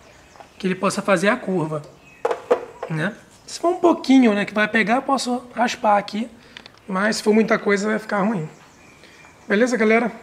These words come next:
Foi só uma atualização aí de como é que tá andando a situação. Resumindo, não tá andando nada, né? Eu tentei na loja de parafusos procurar esses parafusos aqui, eu não achei.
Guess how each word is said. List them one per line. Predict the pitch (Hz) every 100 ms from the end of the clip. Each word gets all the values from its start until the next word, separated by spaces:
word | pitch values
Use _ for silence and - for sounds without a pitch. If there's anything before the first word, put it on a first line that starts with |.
| -
Foi | 202
só | 175 214
uma | 214 214
atualização | 208 202 190 185 - 202
aí | 185 208 226 - - - - - - -
de |
como | - 196
é |
que | 190
tá | - 196
andando | 185 165 175
a | 170
situação. | - 185 170 - 190 220 226 -
Resumindo, | - 190 175 160
não | 170
tá | 160
andando | 170 160 147
nada, | 143 160 190 - - - - - _
né? | 190 165 190 - - - -
Eu | 190
tentei | 180 180 202
na | 185
loja | 185 165
de |
parafusos | 160 180 170 190 160
procurar | - 190 175 165
esses | -
parafusos | - 165 151 - 175 151
aqui, | 143 190
eu | 165
não | 165
achei. | 147 - 196 196 202